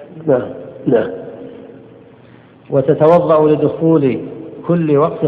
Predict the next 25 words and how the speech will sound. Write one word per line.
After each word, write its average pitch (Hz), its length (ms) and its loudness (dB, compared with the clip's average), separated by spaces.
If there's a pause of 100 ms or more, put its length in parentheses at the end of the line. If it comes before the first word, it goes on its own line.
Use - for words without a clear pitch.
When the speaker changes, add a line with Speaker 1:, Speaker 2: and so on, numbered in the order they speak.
Speaker 2:
صلاة 147 480 2
إن 139 60 -4
خرج 143 380 0
شيء، 123 240 2 (880)
وتصلي 160 640 2
Speaker 1:
وتوضأ، 156 220 6
Speaker 2:
بعد 131 320 4
Speaker 1:
وتوضأ. 127 600 4 (580)
Speaker 2:
و-، - 280 -2
وتتوضأ 151 640 4
لدخول 151 680 2 (1200)
كل 170 300 4
وقت 165 360 0
صلاة 120 280 0 (300)
Speaker 1:
نعم. 123 220 -4 (440)
Speaker 2:
إن 175 140 -2
خرج 160 300 2 (100)
شيء، - 160 2 (360)
Speaker 1:
نعم. 123 240 0 (640)
Speaker 2:
وتصلي 156 580 2
ما 147 120 2
دام 147 220 2
الوقت 170 300 2
فروضا 151 460 2
ونوافل. 120 460 2